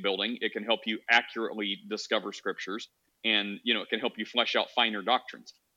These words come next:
Not necessarily to save you, because you're already saved, but it can help you grow in your walk. Like the last thing I'll say, Paul talks about, you know, at a certain point, you need to stop drinking the milk of the word and get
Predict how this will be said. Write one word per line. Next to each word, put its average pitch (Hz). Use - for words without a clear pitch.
Not 127
necessarily 110
to -
save 208
you, 131
because 110
you're 107
already 104
saved, 156
but 254
it -
can 120
help 120
you 113
grow 120
in 110
your 98
walk. 107
Like 101
the 104
last 110
thing 104
I'll 85
say, 85
Paul 131
talks -
about, 117
you 127
know, 110
at 110
a 113
certain 120
point, 147
you 117
need 117
to 101
stop 113
drinking 120
the 101
milk 123
of 95
the 95
word 90
and 113
get 123